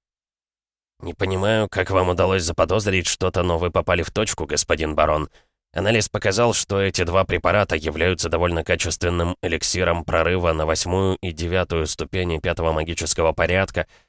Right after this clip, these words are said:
который производит ваше родовое предприятие. Но это если использовать их по отдельности. А вот если их смешать в определенной пропорции, получается еще более качественный боевой наркотик,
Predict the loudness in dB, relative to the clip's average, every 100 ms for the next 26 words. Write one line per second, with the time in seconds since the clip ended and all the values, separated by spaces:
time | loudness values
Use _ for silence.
0 | _ -4 0 2 2 0 0 0 -2 0
1 | 0 2 2 2 2 2 0 -2 -4 -2
2 | 0 0 -2 -10 -12 _ _ _ _ -2
3 | 2 4 2 0 0 0 0 -2 -2 -2
4 | 0 0 0 -2 -2 0 0 0 -2 -2
5 | -4 -6 -8 -12 _ _ _ -6 -2 0
6 | 0 0 0 -2 -2 -2 0 0 0 0
7 | 0 -2 -2 0 0 0 0 0 2 0
8 | 0 -2 -2 -4 _ _ -2 -2 0 -2
9 | 0 -2 0 0 2 2 0 0 0 0
10 | -2 -2 0 0 0 0 0 2 0 0
11 | -2 -2 -4